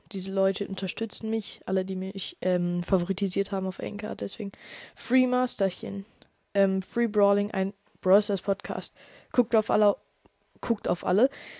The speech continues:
schaut auf jeden Fall bei ihm vorbei. Ähm, er hat schon vier K, nicht schlecht, nicht schlecht. Dann Season-Belohnung hat er vor zweiunddreißig Minuten gepostet. Ähm,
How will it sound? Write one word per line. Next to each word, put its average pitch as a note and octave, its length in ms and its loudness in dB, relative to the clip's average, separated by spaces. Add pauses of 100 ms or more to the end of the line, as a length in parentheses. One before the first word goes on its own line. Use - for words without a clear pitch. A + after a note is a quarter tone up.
schaut A#3+ 200 2
auf A#3 140 0
jeden A#3+ 140 0
Fall G3+ 140 4
bei F#3+ 100 4
ihm F#3 120 2
vorbei. G3 360 4 (880)
Ähm, F#3+ 800 4 (2000)
er G#3 120 6
hat G#3 120 0
schon G#3 160 -4
vier G#3+ 260 -4
K, G#3+ 400 0
nicht G3+ 260 0
schlecht, A#3 500 2
nicht G3+ 180 -6
schlecht. - 340 -6 (480)
Dann G3+ 220 2
Season-Belohnung A#3 1200 0 (160)
hat G#3+ 280 -2
er G3+ 300 0
vor G3+ 460 0 (320)
zweiunddreißig G#3+ 560 0
Minuten G3+ 260 0
gepostet. A#3 640 -2 (1040)
Ähm, G#3+ 320 6